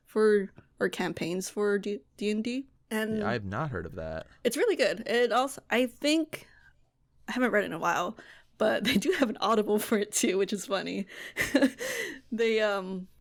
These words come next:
Speaker 1: I don't know if it was from that book or if it was from, I used to watch Fistful of Dice when I started playing D and D or writing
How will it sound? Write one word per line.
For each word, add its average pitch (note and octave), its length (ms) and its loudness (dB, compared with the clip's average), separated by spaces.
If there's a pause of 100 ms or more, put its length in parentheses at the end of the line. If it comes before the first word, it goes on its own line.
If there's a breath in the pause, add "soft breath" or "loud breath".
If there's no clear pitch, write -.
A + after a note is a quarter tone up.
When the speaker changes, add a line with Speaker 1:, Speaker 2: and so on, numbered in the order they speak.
(100)
Speaker 1:
I A3 40 -4
don't C4 100 2
know D4 100 4
if C#4 100 -4
it B3+ 180 2
was A3+ 420 2
from A3+ 200 -2
that G3+ 240 0
book G#3 300 2
or G3+ 80 2
if G3+ 120 -4
it G#3 40 0
was G3 160 0
from, F#3+ 380 -4
I - 80 0
used A#3 200 2
to A#3+ 100 0
watch A#3 400 0
Fistful A#3 360 0
of G3 160 -2
Dice F3 320 0
when F3 100 -4
I F#3+ 40 -2
started F#3 380 0
playing F#3 300 -2
D F3+ 160 -2
and F#3 100 -4
D F3+ 200 -2
or F#3+ 120 0
writing G3 400 0